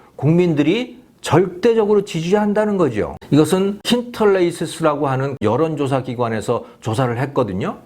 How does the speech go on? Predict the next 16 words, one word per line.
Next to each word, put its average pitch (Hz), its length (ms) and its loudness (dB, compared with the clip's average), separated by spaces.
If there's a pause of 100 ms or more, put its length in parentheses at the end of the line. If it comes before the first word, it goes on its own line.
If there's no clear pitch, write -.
(680)
이천십칠 170 1120 2
년에 175 720 2
조사를 135 400 0
했는데, 131 640 -2 (680)
조사 139 240 6
내용이 139 340 2
뭐냐면, 113 580 -2 (420)
차베스가 208 1400 0
죽었을 165 480 -2
때 165 100 0
이천십삼 165 720 0
년이잖아요. 147 600 0 (380)
차베스까지의 208 1800 0
대통령들을 160 840 0
쭉 180 560 0
놔두고 120 880 -2